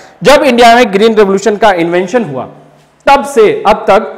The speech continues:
food security का हमारे देश में बहुत अच्छा मतलब जो है जमा हो चुका है। हमारी जो grains हैं, चाहे वो rice हो, चाहे वो wheat हो, बहुत मतलब जो है huge amount में हम लोगों ने जमा कर लिया है, store कर लिया है।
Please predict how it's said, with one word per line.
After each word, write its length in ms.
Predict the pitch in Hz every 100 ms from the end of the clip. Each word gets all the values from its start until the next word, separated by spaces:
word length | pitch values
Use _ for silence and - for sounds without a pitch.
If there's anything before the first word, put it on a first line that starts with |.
| - -
food 220 | 285 330
security 480 | - 240 226 202 202
का 240 | 175 190
हमारे 400 | 196 190 180 180
देश 280 | 175 175 175
में 180 | 185 202
बहुत 300 | 156 175 180
अच्छा 380 | 160 147 - 208
मतलब 340 | 180 190 175
जो 120 | 156
है 500 | 156 156 180 - - -
जमा 320 | 151 - 175
हो 200 | 170 165
चुका 280 | 175 170 165
है। 260 | 160 180 -
हमारी 300 | 143 151 151
जो 160 | 151 160
grains 460 | 139 147 185 196
हैं, 200 | 185 165
चाहे 200 | 165 147
वो 280 | 151 151 156 - - -
rice 400 | 139 147 170 170
हो, 200 | 165 175 -
चाहे 140 | 147
वो 220 | 147 151
wheat 380 | 123 147 180 170
हो, 220 | 170 170 - -
बहुत 280 | 160 180 196 170
मतलब 340 | 170 175 160
जो 120 | 160
है 200 | 165 160
huge 320 | 156 175 190
amount 300 | 170 160 165 160
में 80 | 160
हम 160 | 160
लोगों 200 | 160 151
ने 100 | 160
जमा 260 | 139 139 160
कर 140 | 170
लिया 280 | 156 151 147
है, 260 | 151 165 147
store 280 | - 165 175
कर 120 | 156
लिया 240 | 143 143
है। 240 | 147 214